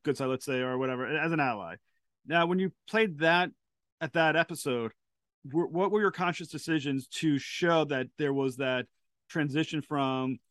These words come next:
the, the Kaylin that we knew, Domino, prior to the one post?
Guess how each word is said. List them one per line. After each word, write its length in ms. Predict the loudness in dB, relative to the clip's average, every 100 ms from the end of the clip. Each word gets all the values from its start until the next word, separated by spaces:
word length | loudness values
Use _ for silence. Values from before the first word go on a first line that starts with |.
| _ -12
the, 80 | -12 _ _ _ _
the 80 | -8
Kaylin 260 | 0 2 2
that 120 | 0
we 140 | 0
knew, 360 | 0 0 0 -2 _ 0
Domino, 400 | 2 2 0 -2
prior 640 | 2 4 6 6 4 0 _ _ _ -6
to 260 | 0 0 2
the 120 | 0
one 240 | 0 0 -2
post? 480 | -4 -6 -10 -20